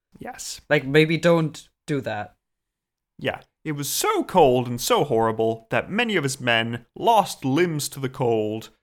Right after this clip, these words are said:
Speaker 1: and there was tons of desertion as everybody just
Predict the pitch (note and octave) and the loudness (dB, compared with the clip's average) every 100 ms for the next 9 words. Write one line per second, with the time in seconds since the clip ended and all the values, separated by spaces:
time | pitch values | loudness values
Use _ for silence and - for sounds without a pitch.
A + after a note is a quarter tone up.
0 | _ - B2+ A#2+ A2+ A2+ - - G3 D#3 | _ -8 -4 -2 -2 -4 -6 -4 -4 -2
1 | C#3+ C3+ C3 A#2+ A2+ A2+ A2+ A2+ B2 A2+ | -4 -4 0 0 -2 -6 -6 -6 -6 -4
2 | G#2+ G#2+ G#2 A2 - - | -4 -6 -10 -12 -12 -14